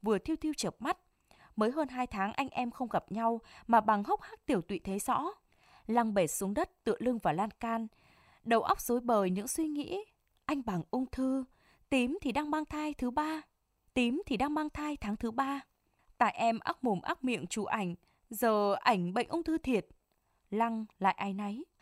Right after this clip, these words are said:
Lăng đừng dằn vặt mình như vậy. Mấy hôm nay ở bệnh viện, thấy bệnh nhân ung thư cứ lần lượt xuất viện. Anh Bằng xuống tinh thần lắm. Ảnh nói hối hận,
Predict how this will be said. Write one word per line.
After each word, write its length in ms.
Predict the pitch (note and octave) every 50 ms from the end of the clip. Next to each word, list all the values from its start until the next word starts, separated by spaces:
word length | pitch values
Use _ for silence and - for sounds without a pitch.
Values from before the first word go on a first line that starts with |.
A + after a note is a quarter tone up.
| _ _ -
Lăng 240 | - G#3+ A3 A3+ A3
đừng 160 | G#3 G3 F3+
dằn 220 | E3+ - F#3 F#3 F3+
vặt 200 | - F3+ - G3
mình 180 | G3+ G3 F#3
như 120 | G#3 C#4+ D4+
vậy. 300 | - C4 B3 G3 - - _ _ _ _ _ - _ _ -
Mấy 140 | G3+ G3+ G3+
hôm 200 | C4+ D4+ C4+ B3
nay 160 | - - A#3+
ở 140 | - - F3+
bệnh 220 | E3 F#3+ F3+ -
viện, 220 | F3 - G3+ F#3+ - - _ _ _ _ _ -
thấy 120 | - G3+
bệnh 240 | G#3 C4 C#4+ - F3+
nhân 200 | G3 A3 A3 G#3+
ung 220 | G#3 - A#3 A3 G3+
thư 340 | - G#3+ A3 A3 G#3+ G#3 G3+ -
cứ 80 | A3
lần 200 | C4+ E4 C4+ F#3+ F3
lượt 100 | F#3+ E3
xuất 280 | - - - F#4+ - -
viện. 220 | - D#4+ C#4+ - _ _ _ _ _ _ - _ _ _
Anh 180 | - A3 A3 G#3
Bằng 220 | G3 F#3 E3+ E3
xuống 180 | E3+ - F#3+ G3+
tinh 140 | - D4+ C4+
thần 180 | - G#3+ E3+
lắm. 340 | D#3 E3 F3 E3+ F3+ G#3+ D4 - _ _ _ _ _ _ _ _ -
Ảnh 200 | - A3 F3+ E3
nói 160 | F3+ F3 G3+
hối 180 | G#3+ G#3+ G#3+ C4
hận, 180 | - - A3 -